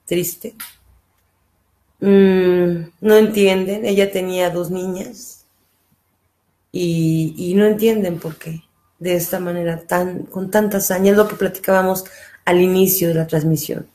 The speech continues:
La hazaña es inaudita. Nos duele decirlo, imagínense, o sea, no es algo grato. Eh,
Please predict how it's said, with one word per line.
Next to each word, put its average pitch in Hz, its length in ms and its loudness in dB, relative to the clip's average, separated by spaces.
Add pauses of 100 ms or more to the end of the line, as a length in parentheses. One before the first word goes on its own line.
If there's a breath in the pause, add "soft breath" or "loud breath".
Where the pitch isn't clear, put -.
(440)
La 180 80 2
hazaña 196 320 6
es 196 200 0
inaudita. 160 840 -4 (800)
Nos 196 300 4
duele 220 680 4 (340)
decirlo, 180 520 -2
imagínense, 175 640 -6
o 160 60 -14
sea, 190 180 -6
no 202 160 -2
es 208 140 -8
algo 196 300 -2
grato. 190 440 -8 (1040)
Eh, 170 1000 -6